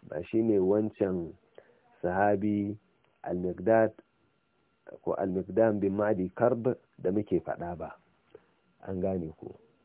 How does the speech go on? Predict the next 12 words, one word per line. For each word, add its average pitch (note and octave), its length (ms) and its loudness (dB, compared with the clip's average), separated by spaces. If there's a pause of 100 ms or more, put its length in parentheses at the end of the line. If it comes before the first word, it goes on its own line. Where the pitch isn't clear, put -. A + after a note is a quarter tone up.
(120)
Shi G#2 540 -2 (260)
daban, F#2 480 0 (600)
wannan G#2 400 0
daban. D#2+ 340 -6 (180)
Shi A#2+ 300 0
Al-Miqdad G2 840 4 (1300)
ko G#2+ 140 4
Al-Miqdam A2 800 4 (520)
an A#2 240 4
yi B2 80 4
saɓani A#2 680 4
ne A#2 100 6